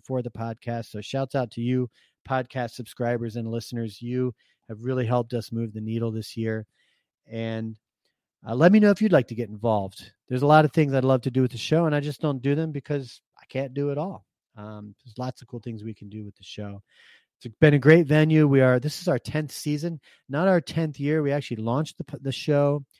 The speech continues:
in twenty eighteen. So we're g-, basically going on three full years of the show.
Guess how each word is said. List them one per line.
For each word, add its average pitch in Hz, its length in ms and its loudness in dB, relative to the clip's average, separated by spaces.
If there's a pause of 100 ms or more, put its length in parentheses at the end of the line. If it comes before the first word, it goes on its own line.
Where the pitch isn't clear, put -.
(260)
in 170 200 0
twenty 135 360 -8
eighteen. 117 440 -10
So 123 180 -10
we're 120 120 -8
g-, 127 200 -20
basically 131 420 -6
going 120 240 -2
on 117 100 -4
three 135 320 -6
full 135 300 -4
years 123 320 -2
of 151 140 -4
the 160 80 -6
show. 110 420 -6